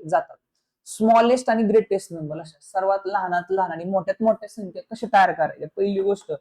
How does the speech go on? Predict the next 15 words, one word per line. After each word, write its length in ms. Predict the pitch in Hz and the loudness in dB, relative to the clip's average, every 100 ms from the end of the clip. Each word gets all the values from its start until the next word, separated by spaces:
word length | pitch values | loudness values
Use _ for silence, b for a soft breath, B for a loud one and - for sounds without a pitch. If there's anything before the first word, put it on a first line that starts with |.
| _ _ _ - | _ _ _ 0
आपल्याला 340 | - - 226 | 2 4 2
तरी 340 | 233 233 226 220 | 2 2 0 0
ग्रेटेस्ट 520 | 208 226 233 233 220 | 2 4 4 0 -2
नंबर 240 | 214 196 | -2 0
तयार 260 | 185 196 170 | 2 0 0
करायला, 340 | 160 156 143 | 0 -2 0
अशा 200 | 175 - - | -4 -4 -8
त्यावेळेस 240 | 180 208 220 | 0 0 2
आपल्याला 400 | 202 190 185 190 185 | -2 -2 -2 0 2
arrange 280 | 220 233 208 | 4 4 2
digits 420 | 190 196 202 196 | 0 -2 -6 -4
in 20 | |
descending 580 | 196 196 190 180 170 165 | -4 -4 -4 -6 -4 -2
order, 200 | 147 147 | -4 -6
म्हणजेच 320 | 190 190 208 | -8 -8 -8